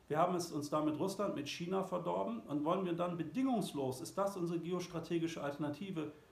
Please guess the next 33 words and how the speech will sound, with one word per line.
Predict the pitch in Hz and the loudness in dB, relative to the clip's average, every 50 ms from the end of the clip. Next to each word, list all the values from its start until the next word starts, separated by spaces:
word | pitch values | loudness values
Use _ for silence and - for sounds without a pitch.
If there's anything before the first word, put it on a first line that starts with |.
| - - - | -20 -10 -2
uns | - 160 165 165 - | 0 0 2 0 0
dieser | - 190 180 185 165 | -2 -2 0 0 0
Regierung, | 151 160 - 156 160 151 156 156 147 139 127 - - | 0 0 0 0 2 2 4 2 2 0 -2 -4 -6
äh, | - | -4
unter | 139 135 131 127 123 127 127 127 127 131 143 147 147 147 151 135 | -2 0 0 0 0 0 0 0 -2 -2 -2 -2 0 0 0 0
Donald | 139 143 143 143 135 135 | 0 0 0 -2 -4 -2
Trump | - 160 160 180 180 - - | 0 0 2 2 0 -2 -4
erneut | 135 135 139 147 175 180 175 | -4 0 2 2 2 2 0
anvertrauen | - - - - - 190 185 - - 170 175 196 202 185 | -2 -4 -4 -2 -4 -4 -6 -4 -2 0 0 0 0 -2
in | - 160 | -2 -2
unseren | 151 143 143 151 143 131 | -2 0 0 0 0 0
Sicherheitsinteressen, | 143 160 156 - 170 180 175 - - 165 165 - 175 175 170 - 165 147 | -2 -4 -2 -2 0 0 -2 -2 -6 -8 -6 -4 -4 -4 -4 -4 -4 -2
in | 151 | -2
unseren | 135 131 139 135 127 117 | -2 -2 -2 -2 -2 0
wirtschaftlichen | 139 156 156 - 175 165 170 170 160 - 180 165 | -2 -2 0 -2 -2 -2 -4 -4 -6 -4 0 0
Interessen? | 165 165 165 - 165 165 - - 180 180 - - - - - - - - - - | 0 0 0 -2 -4 -4 -4 -4 -4 -6 -6 -10 -14 -20 -20 -20 -20 -20 -2 2
Was | 160 165 170 | 2 2 4
ist | 208 - | 2 2
das | - 214 208 - | 2 2 2 2
für | - 190 190 | 0 0 0
eine | 180 180 | 0 0
unkluge | 170 - 254 269 254 - - 214 190 185 170 | 0 2 4 4 4 4 2 0 0 0 0
Politik? | - - 170 175 170 170 - 247 175 107 - - - - - - - | 0 -2 -2 -2 -2 -4 -4 -4 -4 -4 -6 -10 -18 -20 -20 -4 2
Was | - 165 196 190 196 - | 4 6 6 4 2 -2
fehlt | - - - 247 254 208 170 - - - - | -6 -6 -4 -2 0 2 0 0 -2 -2 -2
in | 147 156 | 0 2
Deutschland, | 156 156 190 208 - - - 143 135 - | 4 4 4 2 2 0 -2 -4 -2 -2
in | 165 170 | -2 0
Europa, | 165 151 143 143 156 156 156 - 165 165 175 170 - - - - - | 0 0 0 0 0 -2 0 0 0 0 -2 -2 -6 -12 -18 -12 -8
ist | - 135 - | -6 0 2
ein | 165 165 165 | 2 2 2
geostrategisches | 165 208 247 262 - - - 180 160 - 180 170 165 160 - - 139 - - - | 2 0 0 -2 -2 -2 -2 -2 -2 0 0 0 0 0 -2 -4 -6 -6 -4 -2
Denken, | 147 151 156 165 165 - 208 220 247 - - | -2 0 0 0 -2 -2 -4 -4 -4 -6 -8